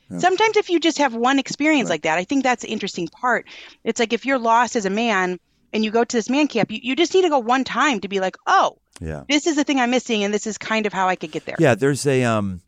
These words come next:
Speaker 1: uh, if you're gonna stay outside, get ready to spend money. You're gonna spend money, even be outside, because you're gonna want different gear probably. You're g-, probably gonna want different,
Speaker 2: Mm-hmm.
Speaker 1: you're, you're, you're gonna want that stuff. And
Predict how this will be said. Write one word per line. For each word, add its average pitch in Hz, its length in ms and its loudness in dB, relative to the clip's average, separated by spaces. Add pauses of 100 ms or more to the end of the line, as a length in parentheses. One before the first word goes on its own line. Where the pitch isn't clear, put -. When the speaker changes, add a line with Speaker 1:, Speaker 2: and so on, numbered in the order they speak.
(760)
Speaker 1:
uh, 87 400 -6 (100)
if 127 140 -8
you're 190 100 0
gonna 262 200 2
stay 170 220 -2
outside, 101 640 0 (320)
get 165 120 2
ready 175 180 2
to - 60 -8
spend 117 300 0
money. 98 360 -2 (460)
You're 135 100 -2
gonna 185 200 4
spend 131 400 -2
money, 110 260 2
even 107 260 -2
be 104 140 0
outside, 87 520 -2 (380)
because 131 360 -2
you're 131 80 0
gonna 131 160 0
want 120 320 0
different 135 360 -4
gear 175 280 -4
probably. 87 560 -4
You're 127 180 -2
g-, 165 80 -6
probably 120 280 -4
gonna 135 160 0
want 156 320 -2 (340)
different, 180 360 -2
Speaker 2:
Mm-hmm. 170 80 -10
Speaker 1:
you're, 156 80 -2
you're, 147 160 -6
you're 143 120 -6
gonna 156 160 -2
want 185 280 -4
that 104 180 -4
stuff. - 420 -8 (460)
And 135 440 -4